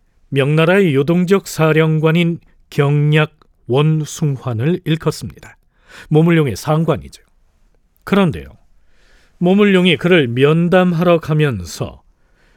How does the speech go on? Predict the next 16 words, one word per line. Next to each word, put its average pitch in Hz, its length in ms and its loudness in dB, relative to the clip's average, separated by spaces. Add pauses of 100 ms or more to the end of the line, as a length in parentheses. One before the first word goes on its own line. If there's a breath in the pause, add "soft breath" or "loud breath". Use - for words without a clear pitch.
(220)
무려 165 300 2
사십여 147 840 -4
척이나 170 480 -2
되는 175 340 -2
병선에다 135 840 -4 (240 soft breath)
군사를 147 480 0
가득 156 400 -6
태우고서 151 720 -2 (420 soft breath)
가도를 160 500 0
출발해 151 640 2 (240 soft breath)
등주 147 560 0
방향으로 131 580 -4 (100)
떠났다는 113 560 -6
것이죠. - 380 -10 (1300 soft breath)
모물룡이 160 480 2
긴급하게 156 920 -2